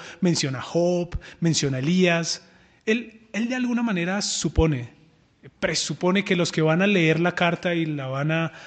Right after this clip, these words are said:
a escuchar, conocen el Antiguo Testamento. Y tal vez para nosotros es difícil pensarlo hoy, porque, pues, nuestra, nuestra cultura está cristianizada. Eh, muchos de estos personajes que acabamos de mencionar,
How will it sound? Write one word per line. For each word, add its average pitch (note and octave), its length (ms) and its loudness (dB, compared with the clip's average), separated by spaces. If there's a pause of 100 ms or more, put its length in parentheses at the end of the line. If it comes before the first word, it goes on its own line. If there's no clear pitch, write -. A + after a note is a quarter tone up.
(140)
a D3+ 80 -2
escuchar, E3+ 680 -4 (760)
conocen D#3+ 420 -6
el B2+ 80 -6
Antiguo B2 340 -10
Testamento. B2+ 600 -18 (960)
Y F#3+ 100 0
tal A3 140 8
vez A#3 100 4
para B3 180 4
nosotros G3+ 480 0
es G#3 100 -2
difícil G#3 420 -2
pensarlo D3+ 580 0
hoy, D#3+ 300 -2 (160)
porque, C#3 360 -14
pues, C#3 240 -14 (800)
nuestra, D#3 440 -2 (240)
nuestra D3+ 480 -4
cultura G3 360 4
está F#3+ 220 2
cristianizada. D#3 920 -4 (520)
Eh, D3 180 -14
muchos F3 340 2
de F#3 60 4
estos - 240 0
personajes D#3+ 500 0
que - 80 -2
acabamos D#3 380 -2
de E3+ 80 -2
mencionar, D#3 560 -4